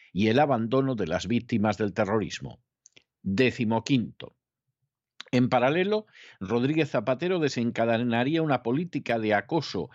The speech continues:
contra la Asociación Víctimas del Terrorismo, a la sazón capitaneada con un arrojo y una integridad admirables por Francisco José Alcaraz.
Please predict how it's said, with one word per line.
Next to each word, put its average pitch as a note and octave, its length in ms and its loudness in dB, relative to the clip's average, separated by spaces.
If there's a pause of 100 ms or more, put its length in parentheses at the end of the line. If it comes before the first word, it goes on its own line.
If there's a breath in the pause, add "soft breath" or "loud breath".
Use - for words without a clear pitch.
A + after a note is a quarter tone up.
(260 loud breath)
contra C#3 440 0
la A2 100 -2
Asociación A#2 680 -2
Víctimas G#2+ 480 -2
del F#2+ 180 -2
Terrorismo, C3 760 0 (320 loud breath)
a A#2 100 2
la D#3+ 140 4
sazón C#3 440 0
capitaneada A2+ 840 0
con G#2+ 160 0
un E3 160 0
arrojo A2+ 480 -2
y G2 80 -2
una D3 180 2
integridad G2+ 800 0
admirables A#2+ 760 0 (240 loud breath)
por F#2 180 -2
Francisco G#2+ 540 -2
José G#2 340 0
Alcaraz. A#2+ 560 -2